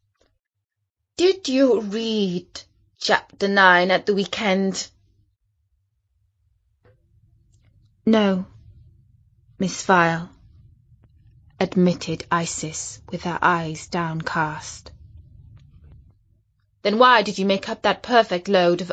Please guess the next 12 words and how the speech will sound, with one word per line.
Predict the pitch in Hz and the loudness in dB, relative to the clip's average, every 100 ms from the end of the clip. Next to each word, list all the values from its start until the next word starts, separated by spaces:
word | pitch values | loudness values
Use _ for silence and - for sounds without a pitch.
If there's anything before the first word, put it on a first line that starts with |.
| - | 0
old | 202 180 180 208 | 2 0 -2 -2
nonsense?" | 214 151 147 - - - - _ _ _ _ _ _ _ _ _ _ _ _ _ _ _ _ _ _ _ _ _ - - - | -2 -4 -12 -16 -16 -16 -20 _ _ _ _ _ _ _ _ _ _ _ _ _ _ _ _ _ _ _ _ _ -10 -8 -6
"I | 208 | 0
don't | 254 247 240 | 0 2 2
know, | 247 | 4
Miss | 247 220 - | 4 2 -2
Vile," | 226 220 214 202 202 - _ _ _ _ _ _ _ _ _ _ _ _ _ _ - | -2 0 0 -2 -6 -14 _ _ _ _ _ _ _ _ _ _ _ _ _ _ -14
said | - 170 | -8 -2
Isis, | 185 170 160 - 147 - - - _ _ _ _ _ | 2 2 -2 -8 -10 -12 -18 -20 _ _ _ _ _
covered | - 214 175 170 - - | -6 -2 0 -2 -4 0
in | 185 | 0
shame. | 170 - - 196 156 151 | 0 -2 0 0 -2 -4